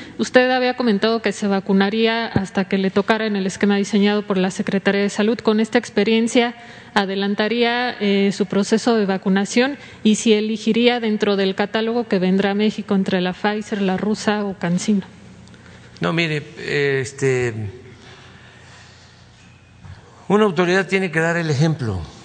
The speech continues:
Speaker 2: No es posible que por ser presidente o tener el cargo más importante de la República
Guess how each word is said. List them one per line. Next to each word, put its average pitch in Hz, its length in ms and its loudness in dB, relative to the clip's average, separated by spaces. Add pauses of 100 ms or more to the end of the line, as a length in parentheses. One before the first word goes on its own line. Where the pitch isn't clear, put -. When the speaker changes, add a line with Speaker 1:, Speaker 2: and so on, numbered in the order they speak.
(2000)
Speaker 2:
No 135 240 0
es 165 80 -2
posible 147 880 -2 (1500)
que 113 160 -2
por 101 380 -8
ser 127 580 -2 (1300)
presidente 123 720 -4
o 113 80 -6
tener 107 420 -6 (680)
el 92 160 -10
cargo 120 360 -6
más 107 360 -8
importante 110 720 -8
de 92 100 -12
la 107 260 -8
República 117 800 -8